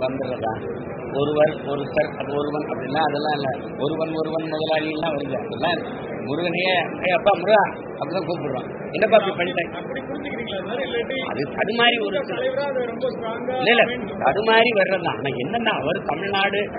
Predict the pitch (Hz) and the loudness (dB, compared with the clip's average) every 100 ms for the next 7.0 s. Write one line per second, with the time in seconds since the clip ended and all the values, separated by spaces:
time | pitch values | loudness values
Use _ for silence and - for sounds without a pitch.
0 | - - - 151 196 196 208 233 - 175 | -8 -6 -2 2 2 2 0 -2 -2 0
1 | 202 202 170 175 196 202 185 - 135 156 | 0 -2 0 -2 0 -2 -2 -6 -4 -2
2 | 147 156 208 214 - 180 196 196 202 233 | -2 0 0 0 0 -2 0 0 -2 -4
3 | - 226 247 226 214 175 180 175 170 170 | -4 -4 2 4 4 2 -4 -2 -2 -2
4 | 170 - - - - - - 190 190 170 | -4 -6 -8 -10 -8 -8 -4 -2 0 2
5 | 226 233 240 202 208 214 202 190 175 135 | 2 4 4 4 2 2 2 2 2 0
6 | 117 180 - - - - - 170 247 254 | 0 -2 -4 -8 -8 -10 -2 0 4 4